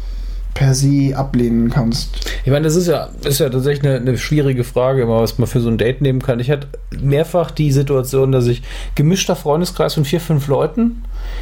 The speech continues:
Speaker 2: die ich kannte, aber die halt so gemischt waren, dass es schwierig wurde. Und dann,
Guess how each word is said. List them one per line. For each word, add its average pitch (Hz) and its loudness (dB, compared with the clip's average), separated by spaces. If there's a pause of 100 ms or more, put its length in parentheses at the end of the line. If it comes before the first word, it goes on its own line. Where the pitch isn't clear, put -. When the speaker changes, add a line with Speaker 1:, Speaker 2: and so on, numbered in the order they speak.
(280)
Speaker 2:
die 143 4
ich - -2 (160)
kannte, 202 -2 (800)
aber 156 -2
die 151 2
halt 147 0
so 175 2
gemischt 175 0
waren, 131 2
dass 131 2
es 127 0
schwierig 143 2
wurde. 117 4
Und 120 2
dann, 139 2